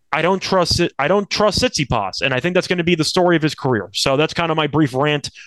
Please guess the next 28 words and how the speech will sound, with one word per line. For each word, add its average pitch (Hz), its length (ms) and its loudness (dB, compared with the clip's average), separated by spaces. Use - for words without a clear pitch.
on 135 140 0
Tsitsipas. 147 800 0
We 139 60 2
gotta 143 100 0
talk 160 140 2
about 160 120 2
Medvedev 147 460 0
quickly, 147 320 0
though. 139 400 4
Another 160 340 2
loss 156 260 4
on 156 120 0
hard 135 240 0
court, 127 340 0
and 143 220 0
it 139 100 -4
seems 175 380 0
like 151 240 0
the 151 80 0
blueprint 170 640 2
has 160 200 0
been 160 120 0
laid 135 480 2
by 135 120 0
Kyrgios, 156 540 2
of 123 80 -2
all 120 140 2
people, 123 420 0